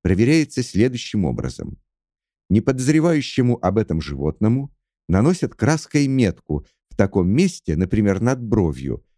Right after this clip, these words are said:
которая ему самому не видна. После этого испытуемому дают зеркало. Ориентируясь на свое отражение, человекообразные обезьяны трут окрашенное место рукой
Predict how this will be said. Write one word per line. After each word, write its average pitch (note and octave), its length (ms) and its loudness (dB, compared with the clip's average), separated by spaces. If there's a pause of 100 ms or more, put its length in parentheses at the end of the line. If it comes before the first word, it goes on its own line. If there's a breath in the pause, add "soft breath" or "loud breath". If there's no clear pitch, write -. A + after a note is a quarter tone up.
(120)
которая G2 360 0
ему F#2+ 440 2
самому G#2+ 600 0
не A#2+ 160 2
видна. D2+ 460 -4 (520)
После A2+ 340 2
этого D#2+ 520 -4 (360)
испытуемому D3 1000 0
дают F2+ 380 0
зеркало. - 600 -6 (840)
Ориентируясь D#3 720 2
на G#2 60 0
свое G2+ 340 0
отражение, D#2+ 800 -2 (320)
человекообразные B2 1300 2
обезьяны F#2 800 0 (340 soft breath)
трут D3 440 0
окрашенное F#2+ 840 0
место G#2 400 0
рукой D3 520 0